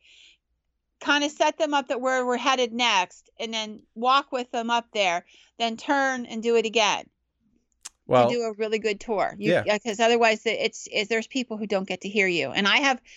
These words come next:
Speaker 1: people that I have, friend, family or friends who stand in the very back and they let me know if they can't hear.
Speaker 2: Nice.
Speaker 1: Uh, you know, so that I know that everybody gets their money's worth. I,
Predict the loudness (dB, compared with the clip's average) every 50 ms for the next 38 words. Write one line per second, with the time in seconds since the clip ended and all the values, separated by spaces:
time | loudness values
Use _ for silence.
0 | -20 -20 -20 _ -4 -2 -2 0 0 2 2 2 0 -2 -6 -6 -2 0 2 2
1 | 4 4 4 2 2 0 -2 -4 -4 -6 -10 _ _ _ 0 0 0 0 0 -4
2 | -6 -6 -6 -6 -8 -10 -8 -4 -2 -2 -2 -2 -4 -8 -16 -20 -20 -20 -18 _
3 | -12 -12 -8 -2 0 2 2 2 0 -2 -2 0 2 2 2 2 2 2 2 2
4 | 2 0 -2 -6 -8 -6 -6 -6 -6 -4 -6 -6 -6 -8 -8 -6 -4 -2 -2 -2
5 | -2 -4 -4 -4 -4 -4 -4 -4 -4 -4 -4 -4 -4 -2 0 0 0 -2 -4 -8
6 | -14 _ _ _ _ 0 2 2 2 0 -2 -4 -2 0 0 0 -2 -6 -12 _
7 | -10 -8 -6 -6 -6 -4 -2 -2 0 2 2 2 2 2 0 0 0 0 0 0
8 | -2 -2 -2 -2 -2 -2 -2 -2 -2 -2 -2 -2 -4 -4 -6 -6 -10 -8 -6 -6
9 | -6 -6 -8 -6 -4 -4 0 2 2 2 2